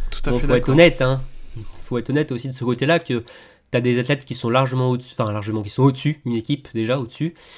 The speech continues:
Speaker 2: Euh, t'as un Samuelson qu'on n'a pas vu, qui est là, qui est, euh, qui a bien rebondi. Euh, voilà, le relais. Voilà, je, je prie pour le relais, pour eux. <laughs> On voit pas le
Speaker 1: Pour
Speaker 2: Michigan
Speaker 1: la
Speaker 2: Saint aussi,
Speaker 1: Cierge.
Speaker 2: hein.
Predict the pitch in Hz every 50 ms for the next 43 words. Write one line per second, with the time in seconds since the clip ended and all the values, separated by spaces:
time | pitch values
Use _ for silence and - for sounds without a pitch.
0 | - - - - _ _ - 107 104 107 110 110 110 110 110 110 - - 113 113
1 | - - 131 135 131 123 156 143 139 139 123 120 120 123 131 123 120 147 147 131
2 | - 117 117 127 127 123 127 - 107 104 104 104 101 95 101 98 95 95 95 95
3 | 95 95 - - - 104 98 98 90 101 120 143 135 135 131 131 131 127 147 190
4 | - - - - - - - - _ _ - 110 110 110 110 110 110 110 110 110
5 | 107 107 107 107 110 113 117 123 - - - 156 _ _ _ _ _ _ _ -
6 | 151 147 139 135 139 143 139 135 131 127 143 139 127 131 156 - - _ - _
7 | _ _ - 113 107 110 120 113 117 117 117 117 117 113 113 113 113 113 113 113
8 | 113 117 - - - 165 156 - 151 135 131 131 123 131 151 151 - 131 120 113
9 | 127 160 165 135 117 - - - - - - - - - - - 214 - - 196
10 | 185 151 131 147 143 165 165 175 160 156 165 170 170 175 156 165 175 185 190 226
11 | 254 202 147 -